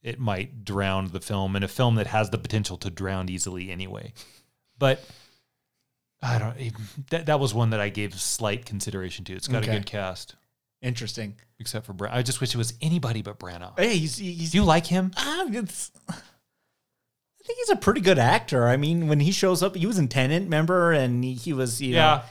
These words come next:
Speaker 2: he's had his, his time, uh, but I think he's a better actor. His films just get so kind of into themselves. That's why I'm curious about that Bee Gees film that I hadn't heard of until, until that, that moment. So
Speaker 1: You know what Branagh film I love that's kind of a quiet, sleepy film?
Speaker 2: Mm-hmm.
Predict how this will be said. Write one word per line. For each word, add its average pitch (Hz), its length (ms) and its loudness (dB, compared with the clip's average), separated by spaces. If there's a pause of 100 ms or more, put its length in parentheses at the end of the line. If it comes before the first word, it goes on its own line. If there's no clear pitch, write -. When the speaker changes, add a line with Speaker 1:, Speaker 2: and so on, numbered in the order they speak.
(120)
Speaker 2:
he's 233 160 -2
had 202 160 4
his, 156 200 -2
his 135 280 0
time, 131 520 0
uh, 107 140 0
but 113 340 -2
I - 100 0
think 294 120 -8
he's 330 140 0
a 131 40 0
better 123 260 0
actor. 131 300 0
His 117 180 0
films 214 280 -4
just 117 160 -4
get 127 160 -2
so 214 260 -4
kind 147 220 0
of 107 140 -2
into 156 240 -2
themselves. 104 520 -4
That's 151 160 -2
why 240 60 2
I'm 196 80 2
curious 185 260 -2
about 123 180 -4
that 107 180 -4
Bee 151 160 -8
Gees 120 240 -8
film 107 280 -10
that 92 300 -10 (760)
I 117 140 2
hadn't 135 260 0
heard 135 200 -2
of 117 120 -2
until, 110 340 -4
until 117 320 -6
that, 104 260 -4
that 104 220 -6
moment. 110 400 -8
So 101 480 -6
Speaker 1:
You 214 100 -2
know 247 60 4
what 196 100 2
Branagh 135 280 4
film 135 200 4
I 107 100 6
love 101 420 2
that's 113 180 -4
kind 151 180 -2
of 127 80 -2
a 98 60 -6
quiet, 113 540 0
sleepy 113 380 -2
film? 120 320 -2
Speaker 2:
Mm-hmm. 120 260 -2